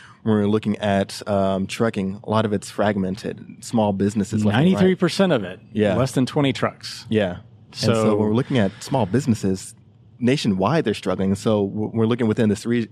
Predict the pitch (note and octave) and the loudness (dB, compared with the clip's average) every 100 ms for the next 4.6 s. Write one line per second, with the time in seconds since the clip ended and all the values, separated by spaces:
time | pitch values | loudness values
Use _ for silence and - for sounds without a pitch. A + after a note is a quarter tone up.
0 | - A#2+ B2+ A2 G2+ F#2+ G2 G#2 _ - | -2 -2 0 2 2 2 -2 -8 _ -20
1 | - - - - C3+ G#2 G2 - - G#2+ | -20 -20 -8 -4 -2 -2 -4 -8 -8 -6
2 | - A#2+ A#2 G2 F#2+ A2 A2 - - A#2 | -2 -2 0 -2 -2 -6 -12 -6 0 0
3 | G2+ - G#2 G2+ G2 F#2+ G2 G2 - - | 0 -2 -2 0 0 0 -2 -4 -8 -4
4 | A2+ - G#2+ G2+ G2 F#2+ | -4 0 0 0 0 -4